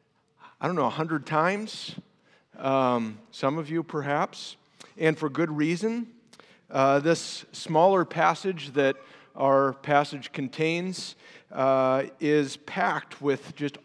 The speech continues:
awesome theology all by itself. People write books on this passage, and, uh, and they could write many more.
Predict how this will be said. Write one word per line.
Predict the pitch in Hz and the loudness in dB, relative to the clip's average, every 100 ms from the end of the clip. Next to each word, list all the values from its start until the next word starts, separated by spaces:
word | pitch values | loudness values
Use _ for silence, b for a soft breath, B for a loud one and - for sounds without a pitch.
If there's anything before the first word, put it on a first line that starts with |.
| - | -2
awesome | 165 202 185 - 131 110 | 2 2 2 -4 -6 -6
theology | - 143 143 151 135 107 120 | -2 4 6 6 2 -2 0
all | 135 | 2
by | 135 143 | 4 2
itself. | 127 - 117 | 2 0 -2
People | - 143 165 | -2 -2 2
write | 160 151 147 117 | 4 4 0 -2
books | 185 - - - - B B - | -2 -2 -10 -14 -16 B B -2
on | 127 131 127 | 2 2 2
this | 143 151 | 0 0
passage, | - 143 135 - 87 - - b b b b - | -2 0 0 -4 -12 -18 -20 b b b b -4
and, | 127 127 123 - 120 b b | 0 0 -2 -6 -18 b b
uh, | 127 127 131 131 - | 0 4 4 2 -4
and | 131 135 | -4 -2
they | 151 | -2
could | 160 147 | -2 0
write | 147 147 143 | 2 2 0
many | 147 156 | -2 0
more. | 151 151 127 107 | 0 0 -2 -4